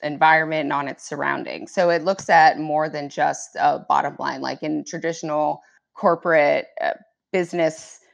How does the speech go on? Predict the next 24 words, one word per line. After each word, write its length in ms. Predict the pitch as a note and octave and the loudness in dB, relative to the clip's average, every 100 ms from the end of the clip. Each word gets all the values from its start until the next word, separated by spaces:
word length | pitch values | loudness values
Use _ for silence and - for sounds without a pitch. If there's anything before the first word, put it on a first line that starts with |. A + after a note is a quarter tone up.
| _ _ | _ _
structures, 720 | - - D#3+ - E3+ D3+ D3+ | -8 0 0 2 0 0 0
you're, 400 | E3 D#3 D3+ - - | 0 0 0 -4 -8
you 100 | E3 | -4
know, 180 | C#3+ C#3+ | -2 -2
especially 380 | - E3+ D#3+ | -2 -4 -4
for 140 | D#3 D#3+ | -8 -6
publicly 400 | E3 D3 D3 D3+ | -4 -6 -6 -10
traded 320 | - C#3+ C#3 | -8 -8 -6
companies, 580 | F3+ E3 E3 D#3 D#3 D3+ | -6 -4 -4 -4 -6 -4
like, 180 | D3 - | -4 -4
the 240 | C#3+ D#3 | -6 -4
things 280 | D3+ D#3 D3+ | -4 -6 -6
you 120 | D3+ | -4
incorpor-, 360 | D3+ C#3+ D#3+ C#3+ | -4 -4 -6 -4
you 180 | D#3+ F3+ | -6 -2
look 180 | F3+ F3+ | -2 -2
at 120 | E3 | -6
the 80 | F3 | 0
bottom 300 | C#3+ C#3+ C3+ | 0 0 -2
line, 300 | C3+ D2+ C#3+ | -4 -6 -4
and 100 | D3 | -2
that's 240 | D3 - | -2 -4
what 160 | D3+ C#3+ | -6 -4
your 320 | D3 D3+ | -4 -6